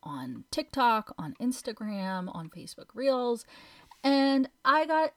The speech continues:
intrigued by it, and I was like, "Okay, I don't have the fancy pretty nails to make all the A S M R sounds, but I can definitely put some cash in an envelope and see what behavior changes am I gonna have and see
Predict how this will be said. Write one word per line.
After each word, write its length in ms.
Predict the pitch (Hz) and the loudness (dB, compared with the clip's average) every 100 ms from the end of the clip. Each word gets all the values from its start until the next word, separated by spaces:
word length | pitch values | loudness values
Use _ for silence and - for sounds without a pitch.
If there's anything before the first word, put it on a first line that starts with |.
| - | -2
intrigued 1040 | 285 285 - - 285 247 180 165 175 - - | 0 0 -4 -12 -10 -8 -8 -8 -10 -16 -12
by 220 | 180 139 | -10 -10
it, 480 | 107 107 254 - - - | -10 -8 -6 -8 -12 -16
and 280 | - 208 208 | -8 -6 -4
I 300 | 208 196 196 | -4 -4 -6
was 200 | 196 190 | -6 -8
like, 320 | 190 180 180 | -8 -6 -8
"Okay, 400 | - - 170 175 - | -10 -8 -6 -6 -6
I 100 | 185 | -6
don't 220 | 220 233 | -4 -4
have 140 | 233 | -4
the 80 | 208 | -6
fancy 380 | - 202 190 185 | -8 -8 -8 -12
pretty 240 | 208 180 | -10 -8
nails 400 | 180 208 202 196 | -4 -2 0 -2
to 100 | - | -4
make 200 | 185 180 | -8 -4
all 160 | 180 180 | -2 0
the 160 | 180 165 - - | -2 -4 -14 -10
A 140 | - 190 | 2 2
S 200 | 180 - | 2 -2
M 100 | 175 | 0
R 180 | 220 302 | 2 2
sounds, 540 | - 196 170 170 175 - _ | 0 0 0 -4 -8 -12 _
but 440 | 294 277 160 165 - | 6 6 6 0 0
I 160 | 185 | 0
can 180 | 233 277 | 2 2
definitely 580 | 220 208 190 202 190 190 | 2 0 0 -4 -6 -8
put 240 | 175 165 | -8 -10
some 120 | - 175 | -8 -8
cash 340 | 175 135 - | -6 -6 -6
in 60 | 156 | -4
an 100 | 156 | 4
envelope 520 | 202 190 160 156 143 | 4 4 0 -2 -2
and 200 | 139 170 | -6 -6
see 420 | - 311 320 311 - - - - | -6 -6 -6 -6 -10 -20 -20 -12
what 340 | 185 190 330 403 | -6 2 2 2
behavior 380 | 453 330 294 | -2 -2 -2
changes 720 | 277 269 240 233 233 220 214 - | -4 -2 0 0 2 0 -2 -4
am 120 | 214 202 | -2 -2
I 100 | 196 | -2
gonna 160 | 190 | -2
have 480 | 190 190 180 180 185 - | -2 0 0 0 -4 -6
and 460 | 180 165 165 170 - - _ | -6 -6 -6 -8 -10 -20 _
see 500 | - 190 170 170 | -8 -6 -4 -6